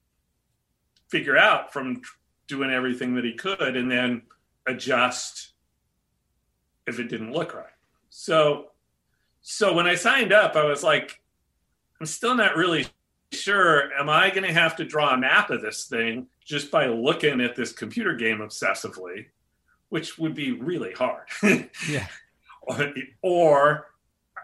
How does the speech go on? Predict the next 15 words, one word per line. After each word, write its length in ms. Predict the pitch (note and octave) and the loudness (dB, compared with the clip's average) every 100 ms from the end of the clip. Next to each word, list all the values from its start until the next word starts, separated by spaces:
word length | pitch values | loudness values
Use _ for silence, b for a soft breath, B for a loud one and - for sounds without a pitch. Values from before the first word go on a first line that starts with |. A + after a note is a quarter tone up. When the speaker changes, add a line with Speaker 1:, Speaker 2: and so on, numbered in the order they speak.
| _ | _
Speaker 1:
is 180 | - E3 | -6 -4
there 180 | E3+ D#3+ | 0 0
gonna 220 | E3 G3 | 0 -2
be 120 | F#3+ | -2
some 460 | F3 - E3 F3 F#3 | -6 -4 2 2 2
way 260 | F3 E3 D#3+ | 2 4 4
that 180 | D#3+ | 0
we 140 | C#3+ E3 | 0 -2
can 200 | D#3+ C3 | 0 -2
spit 460 | - - - F#3 | -4 -8 -4 2
out 300 | F3 D3+ D3 | 4 4 2
a 80 | B2+ | 0
map 360 | C3 C#3+ E3+ F3+ | 2 2 2 0
of 120 | B2+ | -4
this 600 | A#2 A#2 A#2+ - - - | -2 -2 -2 -6 -12 -16